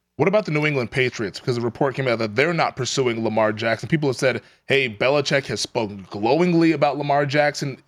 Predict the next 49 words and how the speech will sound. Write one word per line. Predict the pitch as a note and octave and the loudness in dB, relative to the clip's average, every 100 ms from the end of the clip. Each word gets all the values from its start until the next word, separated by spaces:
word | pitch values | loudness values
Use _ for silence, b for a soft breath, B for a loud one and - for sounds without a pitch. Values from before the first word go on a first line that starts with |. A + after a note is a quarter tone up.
| - C#3+ | -2 0
all | |
the | D#3+ | 2
way | D3 | 0
dating | B2 C#3+ D3 | 0 0 2
back | B2+ C3 | 2 0
to | - | -2
the | G#2+ | -8
draft | G#2 A#2 C3+ - | -2 0 0 2
process | D3+ C#3 - C3+ C3 - B | 2 2 2 -2 -2 -6 B
and | G2+ | -2
every | B2 C#3 | 0 0
time | C#3+ | -4
that | B2 | -4
they | A2 | -6
play | G2+ C3 C3 | -4 0 2
the | C3+ | 2
Ravens." | C3 C3+ C3 C3 B2+ b b b - | 2 2 2 -2 -4 b b b -2
And | A#2 A#2 A#2 _ - | -2 -2 -10 _ -4
Mac | C3 D3+ | 0 0
Jones | C3 C3 D#3+ F3+ | 0 0 0 0
had, | C#3+ C#3 D3 D3+ E3+ | 2 4 2 -4 -2
let's | E3+ | -2
say, | - D3+ | 0 0
a | |
sophomore | E3 C#3+ C3+ D#3 D#3+ | 2 2 2 0 -2
slump | - F3 A#3 D3+ | 0 0 0 2
last | A2 F#2 - | 0 0 -6
year. | G#2+ F2 | -6 -6
Do | F#2 A#2+ | -6 0
you | D#3 | 2
think | E3 D#3+ | 2 -2
that | C#3 | -2
New | C3 A#2+ | -2 0
England | E3 D3 B2 A2+ b b b - | 2 2 2 0 b b b 0
should | - F#3 D3 | 2 2 2
be | D#3+ | -2
doing | B2+ D3 D3 B2+ | 0 0 0 2
their | C#3+ | 0
homework | C#3+ D3 C3 B2+ | 2 0 0 -2
and | B2 | -2
making | C3 B2+ | -2 -2
sure | - A#2+ | -4 -4
that | G2+ | -2
they | A#2+ E3 F3 | 2 2 2
get | B2+ C3 | 0 0
in | C3 | 2
on | C3 C3 | 0 0
this, | E3 - | -2 2
or | C3 B2+ | 2 0